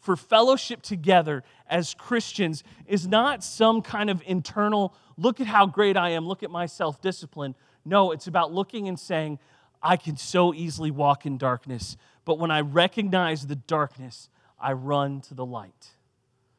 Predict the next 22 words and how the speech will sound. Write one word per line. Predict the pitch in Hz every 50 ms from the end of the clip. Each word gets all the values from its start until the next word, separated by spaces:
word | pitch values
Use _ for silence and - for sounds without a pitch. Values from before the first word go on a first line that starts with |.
| _ _ _ _ _ _ _ _ _ _ _ _ _ _
I | - 156 160
confess | - - - 165 147 135 - - _ 190 196 202 208 202 - - - - - - - - _ _ _ _ _ _ _ _ _ _ _ _ _ _ _ _ _ _ _ _
the | - 143
darkness | 127 160 160 151 147 139 - - 120 117 - - - - - - - - _ _ _ _ _ _ _ _ _ _ _ _ _ _ _ _ _ _ _ _ _ _ _ _ _ _ _ _ _ _
because | - 131 - 160 135 143
I | 143 135
know | 139 143 139 139 135 123
that | 123 123 123
Jesus | 123 131 147 151 151 139 139 127 - -
is | 123 117
good | 120 120 139 135 127 120 110 107 107 _ _ _ _ _ _ _ _ _ _ _ _ _ _ _ _ _ _ _
to | _ 131
shine | - - - 143 127 127 127 123
that | 123 120 - -
light | 123 123 117 113 113 - _ _
again | 113 117 123 131 127 120 113 117 113 107 98 _ _ _ _ _ _ _ _ _ _ _ _ _ _
and | 117 117
again | 113 113 120 123 120 113 107 104 101 95 104 _ _ _ _ _ _ _
and | 120 117
again. | 117 107 113 117 107 98 95 95 _ _ _ _ _ _ _ _ _ _ _ _ _ _ _ _ _ _ _ _ _ _
Let's | 143 139 -
pray. | - - 135 113 104